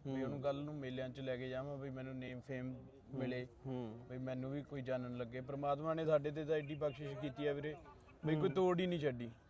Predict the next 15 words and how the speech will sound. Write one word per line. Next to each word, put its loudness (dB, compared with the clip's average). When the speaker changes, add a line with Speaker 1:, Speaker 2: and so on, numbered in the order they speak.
Speaker 2:
ਹੂੰ। -2
Speaker 1:
ਦੇਰ 6
ਆਏ 10
ਦਰੁਸਤ 0
ਆਏ 10
ਵਾਲਾ 6
ਕੰਮ 0
ਹੈਗਾ। 2
ਅਸੀਂ -2
ਤਾਂ 0
ਭਾਲਦੇ 8
ਹੁੰਦੇ -2
ਸੀ 0
ਵੀ -4
ਕੋਈ -6